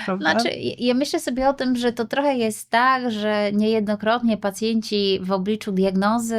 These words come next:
Speaker 2: siedzą na kamieniu przysłowiowym,
Speaker 1: Mhm.
Speaker 2: włączają mistrza zen i myślą sobie: „Myśl pozytywnie, myśl pozytywnie”, ale to,
Speaker 1: Walczą wtedy.
Speaker 2: ale co to, co to,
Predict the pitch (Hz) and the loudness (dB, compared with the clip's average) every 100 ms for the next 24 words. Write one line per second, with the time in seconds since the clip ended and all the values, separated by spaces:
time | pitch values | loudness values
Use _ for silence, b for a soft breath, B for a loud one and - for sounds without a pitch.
0 | 214 208 - 220 220 202 196 190 180 196 | 0 0 -2 -2 0 0 0 0 2 2
1 | 226 226 220 208 208 202 - 202 202 202 | 2 2 0 -2 -4 -8 -4 0 2 2
2 | 202 208 202 180 208 B - 196 196 196 | 4 6 6 4 -2 B -2 0 2 2
3 | 220 226 196 190 202 - - 196 170 170 | 2 4 2 0 -2 -6 -4 -2 -2 2
4 | 202 233 202 190 202 208 196 202 190 185 | 4 4 4 2 0 -2 0 0 2 4
5 | 170 185 233 - - 208 202 202 202 190 | 4 4 4 0 0 0 0 2 2 4
6 | 170 170 180 190 240 247 - 220 202 202 | 0 0 0 4 2 2 2 4 4 2
7 | 196 185 170 170 - 220 220 262 240 170 | 4 4 2 -2 0 0 4 6 6 6
8 | 208 160 170 - 220 240 247 254 - - | 4 2 2 4 6 8 4 0 -8 -2
9 | 190 180 165 - 403 | -2 -2 -6 -2 0